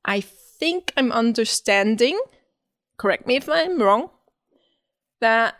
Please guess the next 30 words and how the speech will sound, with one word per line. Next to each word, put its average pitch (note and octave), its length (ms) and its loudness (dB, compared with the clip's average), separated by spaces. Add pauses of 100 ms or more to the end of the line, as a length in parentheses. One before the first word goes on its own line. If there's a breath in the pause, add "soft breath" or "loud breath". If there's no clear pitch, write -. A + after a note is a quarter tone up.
(640)
working A3 380 -2
out B3 280 0 (440)
to - 100 -4
be F#3+ 140 -2
a F#3+ 160 -6
good B3 120 2
example B3 460 0
for G3 180 -4
your E3+ 160 -2
kids - 600 -2 (240)
so G3+ 580 -2 (640)
that - 280 0 (140)
they A#3 220 2
learn A#3+ 500 2 (680)
being A3 220 -4
active A3+ 540 -2
is G#3 160 -6
an G3 80 -4
important F#3+ 500 -4
part F#3+ 480 0 (420)
of F3 460 -2 (880)
growing G3 320 2
up G#3+ 360 2 (720)
exploring G3+ 580 -2
the F3 100 -2
world C#4+ 520 2 (400)
is G3 120 -4
important G#3 500 -6
to G#3 120 -8
you. G#3+ 320 -2